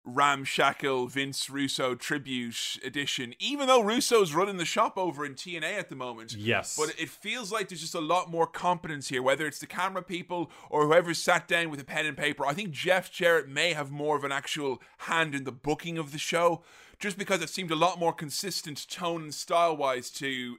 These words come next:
Speaker 1: like, this was a lot more like watching a T N A show than it was like watching a W W A show, 'cause I've watched those early T N A pay-per-views.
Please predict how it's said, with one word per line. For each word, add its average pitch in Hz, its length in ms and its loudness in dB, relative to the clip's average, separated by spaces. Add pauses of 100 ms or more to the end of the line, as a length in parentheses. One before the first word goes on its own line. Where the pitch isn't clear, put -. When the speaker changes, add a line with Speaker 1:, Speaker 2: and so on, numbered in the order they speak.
(120)
Speaker 1:
like, 170 120 -4
this 220 120 -4
was 190 120 -4
a 185 40 2
lot 202 220 6
more 190 220 0
like 165 180 2
watching 160 320 0
a 139 60 -8
T 156 180 -8
N 147 80 -6
A 143 160 -4
show 135 220 -6
than 127 100 -10
it 123 80 -10
was 123 180 -4
like 123 120 -12
watching 120 260 -10
a 120 60 -8
W 120 240 -6
W 117 120 -2
A 113 120 0
show, 104 340 -2 (220)
'cause - 100 -6
I've 190 160 8
watched 190 240 8
those 151 160 0
early 139 240 2
T 139 180 -4
N 131 60 0
A 131 140 -2
pay-per-views. 113 760 -10